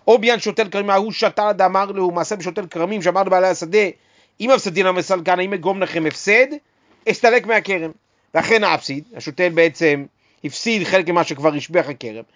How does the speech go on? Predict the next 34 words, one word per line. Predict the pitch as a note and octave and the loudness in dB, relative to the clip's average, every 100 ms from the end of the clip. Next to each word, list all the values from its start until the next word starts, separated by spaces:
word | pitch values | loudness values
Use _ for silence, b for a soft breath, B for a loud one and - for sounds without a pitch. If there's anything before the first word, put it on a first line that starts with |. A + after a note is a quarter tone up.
| b b b | b b b
אמר | A#2 B2 | 0 0
רבי | E3 | 4
יהודה, | F#3 | 2
"מסתלק | D3+ - D#3+ E3 | 2 2 2 2
בלא | F3+ | -2
שבחה", | D#3+ A3+ G#3 G3+ C#3+ | 0 0 0 -8 -8
לכאורה | C#3+ D3 D3 F3 E3+ - _ - | -10 -2 4 6 4 0 _ -16
השוטל | B2 D3+ F#3+ E3 | -10 -2 -2 -2
מסתלק | E3+ F3 D3 C3+ A#2+ | -4 -2 0 -2 -4
בלי | C#3 | -2
ליטול | E3+ F#3 | 0 0
את | F3 | 0
השבח | E3+ B3+ | 0 0
שהשביח. | D3+ D3+ D#3+ B3 G3 - b b b | 0 -4 0 0 0 -12 b b b
כאשר | C#3+ C3+ | -6 0
אמר | D#3+ G3 | 2 2
שהסתלק | F3+ E3+ F3 E3+ D#3+ | 0 0 2 2 0
אם | |
הפסיד | D#3+ - E3+ | -6 -2 0
הכרם, | D3+ C#3 C3 | 0 0 -2
התכוון | B2+ A#3 | -4 -4
שהסתלק | A3 F3 G3+ F3+ | -4 -4 -2 -2
בלי | E3 | -4
ליטול | F#3+ F3 | -2 -2
את | |
השבח | E3+ D3 D3+ | 0 -2 -6
כלל. | - A3 C4 A3+ _ b b b b | -4 2 2 0 _ b b b b
אבל | B2 B2+ B2 E3 E3 | -2 0 0 0 4
הרב | D3+ | 2
כהנא | C3+ G#3 | 2 0
אמר | G#3 | 2
לו, | F#3 | 0
"מסתלק | C#3 - D#3+ F#3 | 0 -2 -2 -2
וש-, | E3+ - | -4 2